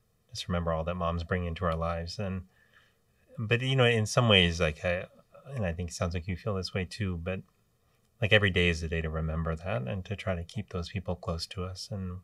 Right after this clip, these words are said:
I mean, I'm, I'm sort of, as I get older, I'm aware of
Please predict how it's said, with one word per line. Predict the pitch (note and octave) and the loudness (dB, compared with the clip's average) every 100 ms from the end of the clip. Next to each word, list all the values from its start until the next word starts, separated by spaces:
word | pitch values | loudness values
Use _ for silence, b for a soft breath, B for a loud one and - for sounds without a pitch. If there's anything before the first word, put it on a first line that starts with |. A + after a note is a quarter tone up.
| b b b b b b _ _ - | b b b b b b _ _ -16
I | - | -6
mean, | G#2+ G2 | -2 -2
I'm, | G#2 | 0
I'm | G#2+ F#2+ F2+ - | 0 0 0 -4
sort | - G2+ | 2 4
of, | F2 | 6
as | |
I | F2+ | 6
get | E2+ | 4
older, | E2+ F2 E2 | 2 2 0
I'm | D#2 | 0
aware | D#2+ D#2+ D#2+ | 0 0 -2
of | D#2 | -2